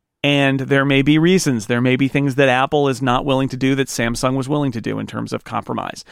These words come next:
It, who knows? I, I don't know. We don't know the details of these phones. But I think it's worth asking that question. What is special about this phone? Is this phone, uh, if it really does exist, only available at high prices because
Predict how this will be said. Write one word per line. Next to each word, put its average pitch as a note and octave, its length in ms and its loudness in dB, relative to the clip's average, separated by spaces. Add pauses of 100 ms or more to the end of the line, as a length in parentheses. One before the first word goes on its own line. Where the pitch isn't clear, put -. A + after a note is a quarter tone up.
(240)
It, F3 180 -4
who F#3+ 120 4
knows? D3+ 420 0 (160)
I, - 160 0
I D3 140 0
don't D3 220 0
know. B2+ 180 0
We B2 220 -2
don't C3+ 180 0
know C3+ 140 0
the B2 100 -4
details A#2 500 -2
of A#2+ 60 -10
these A#2 200 -6
phones. G2 500 -6 (320)
But C3+ 260 2
I C#3 80 -2
think D3 160 -2
it's D3+ 140 -6
worth D#3 160 2
asking C#3 300 0
that B2+ 180 0
question. A#2+ 460 -2
What F3+ 280 2
is E3 80 2
special - 340 -2
about A#2+ 220 -2
this - 180 -8
phone? - 340 -8 (380)
Is G3+ 340 2
this G3 220 2
phone, G3 540 0 (580)
uh, C#3+ 240 4
if D#3+ 140 0
it D#3+ 80 2
really D#3 260 4
does C#3+ 220 4
exist, C3+ 560 0 (140)
only E3 280 4
available D3 720 2
at C3 140 0
high C3+ 640 2 (360)
prices C#3+ 640 -2 (300)
because C3 880 2